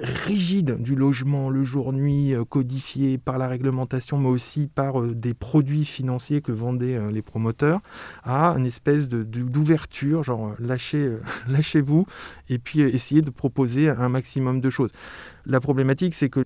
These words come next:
on, on peut pas raisonner comme ça de manière aussi brutale. Il y a des temps, euh, nécessaires pour faire évoluer les idées,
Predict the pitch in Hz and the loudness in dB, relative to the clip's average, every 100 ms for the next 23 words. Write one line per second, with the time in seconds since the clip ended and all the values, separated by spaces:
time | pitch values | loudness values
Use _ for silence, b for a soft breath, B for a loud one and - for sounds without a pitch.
0 | 160 170 147 151 135 139 135 160 147 127 | -2 -8 -4 0 0 0 2 2 2 0
1 | 127 139 143 123 120 139 135 117 117 120 | 2 2 2 0 -2 -4 -2 -2 -2 -2
2 | 120 113 - 120 113 120 - 151 185 131 | -2 -2 -4 -8 -4 -4 0 2 2 0
3 | 117 117 120 120 120 151 180 180 123 117 | -2 -2 0 0 2 2 2 0 -2 0
4 | 127 - 135 - 160 196 120 - 120 117 | 0 0 -2 2 0 0 -4 -6 -4 -4
5 | 110 135 127 123 123 123 120 113 127 156 | -4 -2 0 0 0 0 0 -2 4 6
6 | 180 | 6